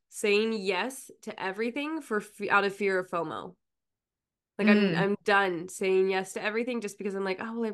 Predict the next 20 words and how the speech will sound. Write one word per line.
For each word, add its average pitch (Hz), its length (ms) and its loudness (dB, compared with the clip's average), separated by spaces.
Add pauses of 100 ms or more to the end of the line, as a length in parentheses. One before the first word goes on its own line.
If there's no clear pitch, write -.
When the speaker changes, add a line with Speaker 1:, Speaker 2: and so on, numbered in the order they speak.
Speaker 1:
really 254 140 -6
wanna 254 180 -4
be 247 220 -4
there. 185 360 -2
Like, 185 140 -2
uh, - 240 -6
uh, 208 160 -6
everyone 233 280 0
else 247 180 0
is 214 80 -10
gonna 196 180 -6
be 180 140 -4
there 180 340 -4 (140)
or 170 80 -10 (380)
whatnot." 143 460 -2
I'm - 220 -2
only 233 400 6
saying 202 460 4
yes 185 500 -2 (180)
to 175 580 0